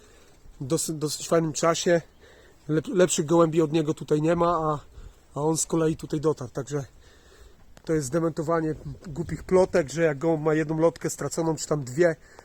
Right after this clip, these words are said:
skrajne, te pierwsze lotki z pierwszego rzędu, że nie doleci, nie? Otóż widzicie, że doleciał. <clears throat> Zaraz mogę to udowodnić, jak wejdzie.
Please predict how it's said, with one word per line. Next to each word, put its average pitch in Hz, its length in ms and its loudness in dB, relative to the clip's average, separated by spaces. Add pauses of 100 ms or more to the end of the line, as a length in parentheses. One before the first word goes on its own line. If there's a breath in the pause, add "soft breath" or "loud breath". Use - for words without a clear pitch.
(120 loud breath)
skrajne, 165 540 0
te 156 120 -6
pierwsze 165 320 -2
lotki 156 280 -2
z - 40 -14
pierwszego 151 360 -4
rzędu, 156 340 0
że 151 180 0
nie 151 100 -2
doleci, 156 440 0
nie? 123 160 -10 (560 soft breath)
Otóż 156 340 -4
widzicie, 165 440 2 (160)
że 143 180 -6
doleciał. 135 440 0 (560 soft breath)
<clears throat> 226 600 8
Zaraz 143 300 -2
mogę 147 200 -2
to 143 100 -4
udowodnić, 139 520 -2
jak 120 120 -6
wejdzie. 143 360 0